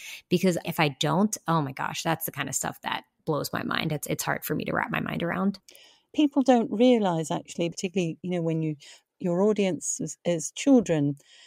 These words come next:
Speaker 2: they don't realize the amount of work. It's a bit like the proverbial,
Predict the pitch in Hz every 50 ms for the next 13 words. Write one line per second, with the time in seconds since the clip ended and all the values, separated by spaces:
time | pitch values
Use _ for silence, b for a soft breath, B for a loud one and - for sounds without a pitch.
0 | b b b - 233 226 220 240 254 233 - 208 214 226 226 214 196 190 170 160
1 | 160 156 - - - - 185 185 185 185 185 180 180 - - 160 - 180 185 202
2 | 190 170 147 - - - - 277 277 - 170 143 170 139 143 160 156 - - 165
3 | 143 - - 160 156 175 175 170 160 - 170 160 147 147 151 147